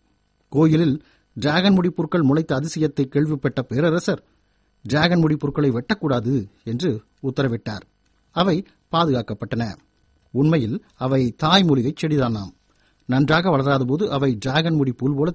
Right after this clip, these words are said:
தெரியுமாம். நன்றாக வளர்ந்தால் தாய் மூலிகை செடியாக இருக்குமாம்.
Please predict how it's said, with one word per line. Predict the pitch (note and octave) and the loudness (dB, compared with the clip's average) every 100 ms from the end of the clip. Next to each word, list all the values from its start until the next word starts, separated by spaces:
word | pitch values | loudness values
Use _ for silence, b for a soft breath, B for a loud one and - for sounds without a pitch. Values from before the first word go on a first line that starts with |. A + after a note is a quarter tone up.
| C3+ | -4
தெரியுமாம். | G#2+ G#2 F#2+ F2 _ _ _ | -6 -4 -8 -10 _ _ _
நன்றாக | G#2 A#2+ C#3+ D3+ | -8 -4 -2 -2
வளர்ந்தால் | C3+ D3+ F3 - G3 _ _ _ | -2 -2 -2 -4 -6 _ _ _
தாய் | D#3 E3+ F3+ | -2 0 0
மூலிகை | A#2+ A2 G#2 | 0 -2 -6
செடியாக | - A#2+ B2 C#3+ | -6 -6 -4 -4
இருக்குமாம். | G3 A2 G2+ F#2 D#2+ | -6 -6 -8 -14 -14